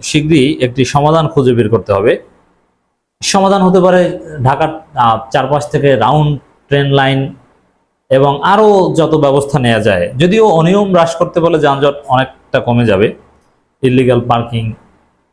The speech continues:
বা আমাদের সচেতনতা, এটা অবশ্যই গুরুত্বপূর্ণ। এই যে, আহ, ট্রাফিক পুলিশকে যানজট বিরোধী কিছু পাইলট স্কিম গ্রহণ করতে হবে।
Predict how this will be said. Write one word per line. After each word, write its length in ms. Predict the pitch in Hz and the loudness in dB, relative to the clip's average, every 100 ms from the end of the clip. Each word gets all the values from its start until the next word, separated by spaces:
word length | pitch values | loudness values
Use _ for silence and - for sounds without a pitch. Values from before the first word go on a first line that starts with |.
| - | -2
বা 100 | 120 | 0
আমাদের 200 | 120 123 | 2 0
সচেতনতা, 800 | 123 139 123 123 117 104 101 - | 0 -4 -2 -2 0 0 -2 -4
এটা 240 | 135 160 156 | -2 0 0
অবশ্যই 480 | 143 135 151 - | 0 0 0 0
গুরুত্বপূর্ণ। 580 | 123 113 107 95 101 170 - _ _ _ _ _ _ _ _ _ _ _ _ _ _ _ _ _ _ _ _ | 0 0 0 -2 -2 -4 -8 _ _ _ _ _ _ _ _ _ _ _ _ _ _ _ _ _ _ _ _
এই 80 | 139 | 2
যে, 80 | 170 127 | 2 2
আহ, 580 | 127 131 131 131 - - _ _ _ _ - - | 2 2 2 -2 -8 -20 _ _ _ _ -20 -4
ট্রাফিক 360 | 151 160 185 | 0 0 0
পুলিশকে 380 | 185 180 175 180 | 0 0 2 0
যানজট 440 | 143 151 147 165 160 | 0 0 2 0 -2
বিরোধী 640 | 123 151 156 160 143 - | -2 0 2 2 0 0
কিছু 280 | 143 151 143 139 | -2 0 0 0
পাইলট 340 | 135 151 139 | 0 0 0
স্কিম 340 | - - 147 | -4 -4 -2
গ্রহণ 300 | 131 127 147 | 0 0 0
করতে 240 | 135 127 131 | -2 -2 0
হবে। 380 | 127 147 - | 0 0 -2